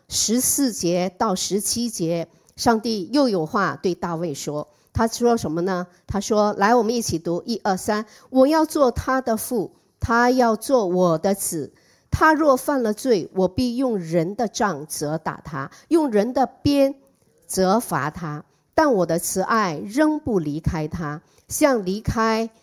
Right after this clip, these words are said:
在他，在你面前所废弃的扫罗一样。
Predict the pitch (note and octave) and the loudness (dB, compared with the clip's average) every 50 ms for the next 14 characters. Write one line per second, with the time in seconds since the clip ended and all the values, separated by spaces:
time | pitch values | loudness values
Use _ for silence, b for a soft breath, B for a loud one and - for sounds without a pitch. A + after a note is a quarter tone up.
0 | b b b b - - C4 B3+ B3 A#3 G#3+ F#3+ - - A#3 A3+ A3+ A3+ A3+ F#3+ | b b b b 0 2 4 4 4 4 2 -2 -4 -4 -2 0 2 2 0 0
1 | - - - E4 D#4+ D4+ C4 G#3 F#3 E3+ F3 A3+ B3 A#3 G3+ F#3 - G3 E3+ F3 | -4 2 2 4 4 4 2 2 0 0 2 4 4 4 4 2 -2 -2 -2 -2
2 | F#3 - - E3+ D#3 D#3 - - - - C#4 A#3+ F3+ E3+ - - - A3 F3+ E3+ | -4 -6 -6 -6 -6 -6 -8 -10 -8 -6 -4 -4 -4 -4 -6 -6 -4 -4 -4 -4
3 | D3 D3+ - - - - F#3 C#3+ B2 A2+ - - A#2+ C3+ C#3+ E3 E3+ D3+ C#3 C#3 | -4 -4 -4 -4 0 0 0 0 0 -4 -10 -10 -6 -2 -2 -2 -2 -2 -4 -6
4 | C#3+ D#3 - - | -6 -8 -8 -10